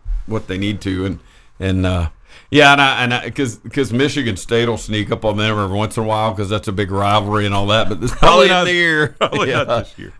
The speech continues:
Speaker 1: You know, I don't know about Iowa getting in there, and I don't.
Speaker 2: They don't
Speaker 1: I
Speaker 2: play
Speaker 1: don't,
Speaker 2: Iowa.
Speaker 1: Yeah, I didn't, I was gonna say I don't even know who
Speaker 2: Minnesota
Speaker 1: they're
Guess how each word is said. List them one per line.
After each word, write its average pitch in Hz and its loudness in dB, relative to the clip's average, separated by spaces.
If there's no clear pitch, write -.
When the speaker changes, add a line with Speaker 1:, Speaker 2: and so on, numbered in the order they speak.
Speaker 1:
You 117 0
know, 127 2
I 127 4
don't 139 2
know 120 0
about 120 2
Iowa 117 2
getting 104 -6
in 117 0
there, 113 0
and 113 0
I 113 4
don't. 110 -2
Speaker 2:
They - -2
don't 110 4
Speaker 1:
I 117 4
Speaker 2:
play 117 4
Speaker 1:
don't, 254 0
Speaker 2:
Iowa. 80 -6
Speaker 1:
Yeah, 98 0
I 101 -2
didn't, 101 -4
I 71 -4
was 104 -2
gonna 107 -4
say 113 0
I 107 0
don't 110 0
even 98 -4
know 98 -2
who 113 4
Speaker 2:
Minnesota 156 2
Speaker 1:
they're - -